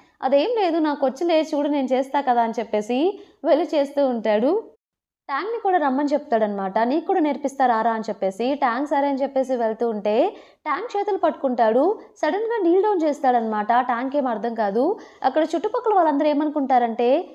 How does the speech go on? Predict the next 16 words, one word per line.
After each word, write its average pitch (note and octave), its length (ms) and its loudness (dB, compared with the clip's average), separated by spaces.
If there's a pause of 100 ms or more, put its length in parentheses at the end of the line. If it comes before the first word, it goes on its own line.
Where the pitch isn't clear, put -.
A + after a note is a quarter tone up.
(140)
తను B3+ 240 0
ట్యాంగ్‌కి D#4 380 -2
ప్రపోజ్ D#4 400 0
చేస్తున్నాడేమో C4 640 -2
అన్నట్టు A#3 440 -2 (380)
వాళ్ళు B3+ 220 6
అనుకొని C#4+ 440 2 (320)
ట్యాంగ్‌ని F4 380 -4
యాక్సెప్ట్ C#4 440 -4
చేయాలి, C#4 240 0
యాక్సెప్ట్ B3+ 420 0
చేయాలని A#3+ 280 0
చెప్పేసి B3+ 300 -2
వాళ్ళు A3+ 200 2
అరుస్తూ A#3 300 -2
ఉంటారు. A3 420 2